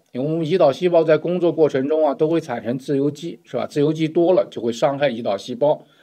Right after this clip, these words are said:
啊，所以抗氧化剂呢就能起到这个作用。另外呢，如果你已经是糖尿病了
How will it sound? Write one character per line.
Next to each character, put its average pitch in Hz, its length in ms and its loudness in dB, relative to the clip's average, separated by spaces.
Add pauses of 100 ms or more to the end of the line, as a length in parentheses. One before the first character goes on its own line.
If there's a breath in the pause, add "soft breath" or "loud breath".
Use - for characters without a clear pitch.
(120)
啊， 101 220 -14
所 131 180 -2
以 127 40 0
抗 156 260 -4
氧 101 160 -6
化 127 180 -2
剂 143 160 -4
呢 - 160 -6
就 117 120 -8
能 110 140 -8
起 - 160 -14
到 - 120 -8
这 117 120 -8
个 117 60 -6
作 160 240 0
用。 131 160 -4 (180)
另 196 180 2
外 175 160 6
呢， 143 80 0
如 143 180 -2
果 175 100 -4
你 160 120 -4
已 104 140 -6
经 185 200 -4
是 170 100 -4
糖 113 220 -8
尿 113 160 0
病 139 220 -4
了 - 140 -14